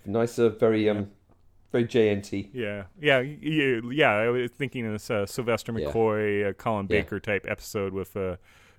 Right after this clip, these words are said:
Speaker 2: Quantel
Speaker 1: Yeah,
Speaker 2: coloring
Speaker 1: yeah. Paint,
Speaker 2: or whatever
Speaker 1: p-,
Speaker 2: that wa-,
Speaker 1: paint the
Speaker 2: whatever
Speaker 1: sky a different color, automatic. You're on a different
Speaker 2: Yeah.
Speaker 1: planet.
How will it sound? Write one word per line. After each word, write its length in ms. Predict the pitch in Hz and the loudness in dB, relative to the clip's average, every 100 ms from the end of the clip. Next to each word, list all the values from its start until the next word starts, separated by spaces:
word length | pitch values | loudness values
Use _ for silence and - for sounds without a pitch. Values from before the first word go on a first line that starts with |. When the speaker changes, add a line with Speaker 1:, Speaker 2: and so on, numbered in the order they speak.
| _ | _
Speaker 2:
Quantel 540 | - 123 113 - 120 110 | -2 0 0 -2 0 2
Speaker 1:
Yeah, 100 | 120 | 4
Speaker 2:
coloring 240 | 107 107 117 | 6 6 4
Speaker 1:
yeah. 40 | |
Paint, 160 | 175 156 | 4 4
Speaker 2:
or 40 | |
whatever 260 | 107 107 107 | 4 -2 0
Speaker 1:
p-, 60 | 107 | 0
Speaker 2:
that 140 | 107 | 0
wa-, 100 | 113 | -2
Speaker 1:
paint 100 | 104 | 2
the 60 | 120 | 6
Speaker 2:
whatever 180 | 117 | 6
Speaker 1:
sky 220 | 120 131 127 | 4 6 6
a 20 | |
different 260 | 120 120 | 6 0
color, 300 | 113 120 117 - | 4 4 4 4
automatic. 560 | 135 131 113 107 - - | 2 4 0 -2 -6 -4
You're 160 | 110 104 | -2 0
on 60 | |
a 20 | |
different 240 | 101 95 98 | -2 -4 2
Speaker 2:
Yeah. 100 | 113 | 4
Speaker 1:
planet. 240 | 101 101 | 4 -2